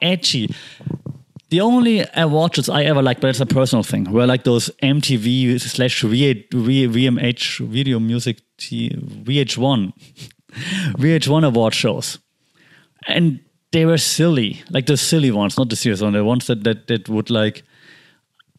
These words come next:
make fun of themselves. Like, my favorite award was, like, I think a V H one award, like,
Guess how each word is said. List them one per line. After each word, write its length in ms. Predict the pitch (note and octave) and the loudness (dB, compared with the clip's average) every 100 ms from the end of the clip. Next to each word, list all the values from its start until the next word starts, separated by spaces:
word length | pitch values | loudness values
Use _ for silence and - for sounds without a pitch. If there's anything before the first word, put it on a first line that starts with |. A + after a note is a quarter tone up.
| _ - D3+ | _ -6 0
make 200 | C#3+ - | 0 0
fun 180 | C#3 | 0
of 80 | C#3 | 0
themselves. 640 | B2 G#2 - A#2 - - B2+ | 0 -2 -2 -2 -4 -6 -2
Like, 160 | A#2 | 0
my 120 | A#2+ | 0
favorite 280 | A2+ C3+ C#3 | 0 2 2
award 320 | B2 G#2 A#2+ | 2 4 2
was, 240 | A#2+ A2+ - | 2 0 0
like, 180 | A2+ B2 | 0 0
I 80 | |
think 180 | A2+ A#2 | 0 0
a 40 | G#2+ | 2
V 140 | A#2+ | 0
H 180 | A#2 A#2 | 0 0
one 160 | A2+ | 0
award, 280 | A#2+ A2 A2+ | 2 0 0
like, 260 | A2 G#2+ | 0 -2